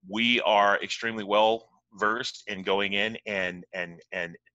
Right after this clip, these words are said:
mitigating that virus. And we use what we call Infectiguard, uh, which is re-,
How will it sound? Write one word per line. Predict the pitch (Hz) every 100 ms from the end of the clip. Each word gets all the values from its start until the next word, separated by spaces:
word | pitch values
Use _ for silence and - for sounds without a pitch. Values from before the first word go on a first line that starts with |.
| _
mitigating | 95 120 110 107 101
that | 92 -
virus. | 90 85 101 -
And | 95
we | 98
use | 98 98
what | 104
we | 101
call | - 101 92
Infectiguard, | 104 92 - 247 - - - 92 87 92 - _ - - _ -
uh, | 98 92 87
which | 98 101 98 - - - _ _ _
is | 101 98
re-, | 92